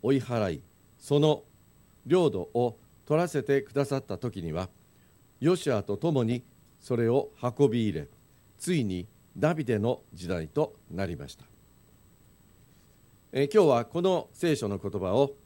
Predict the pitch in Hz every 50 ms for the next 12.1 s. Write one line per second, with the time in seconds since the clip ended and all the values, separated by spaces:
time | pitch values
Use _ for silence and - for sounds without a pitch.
0 | _ _ _ _ _ _ _ _ _ _ _ - - 78 71 69 62 55 50 50
1 | 50 - - - - - - - 135 120 120 110 107 101 101 101 - 151 156 -
2 | 101 104 104 90 92 90 - - 160 160 - - _ - 85 - 80 - - -
3 | 67 76 - - - _ _ _ _ _ _ _ _ _ - - _ _ _ -
4 | - 117 110 - 156 151 143 117 98 90 92 98 98 95 - _ _ _ _ _
5 | _ _ _ _ _ _ _ _ _ - 127 165 185 180 156 127 104 98 92 90
6 | - - - _ _ _ _ - - 175 175 151 127 104 - 131 131 127 - 151
7 | 143 135 - 104 90 - - - - - - - - _ _ _ - - 120 104
8 | 95 87 80 82 98 113 120 - - - _ _ _ _ _ _ _ _ _ _
9 | _ - - 139 139 131 120 - 113 92 85 - - - - _ _ _ - _
10 | _ _ _ _ - 156 160 - - - _ _ _ _ - 101 95 82 - -
11 | - 147 - - 80 73 65 - - - 131 120 - - 71 - - - - -
12 | - -